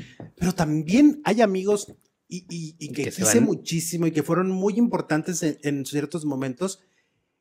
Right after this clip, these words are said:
Speaker 1: que honestamente no me dan ganas de ver, que no me dan ganas de buscar, que no me dan ganas de reunirme, porque siento que perdimos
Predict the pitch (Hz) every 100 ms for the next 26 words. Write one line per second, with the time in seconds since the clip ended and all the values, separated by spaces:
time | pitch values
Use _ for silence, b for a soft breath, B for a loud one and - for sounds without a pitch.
0 | _ - 165 165 175 - - 196 180 175
1 | 180 185 180 180 175 175 170 170 165 160
2 | 180 196 - _ _ _ _ _ 147 165
3 | 185 190 175 165 175 156 135 131 - 156
4 | 165 170 143 147 160 156 151 156 139 123
5 | 127 123 139 135 151 160 b b b b
6 | - 139 - 143 147 135 170 165 - 135
7 | 127 139 151 151 165 165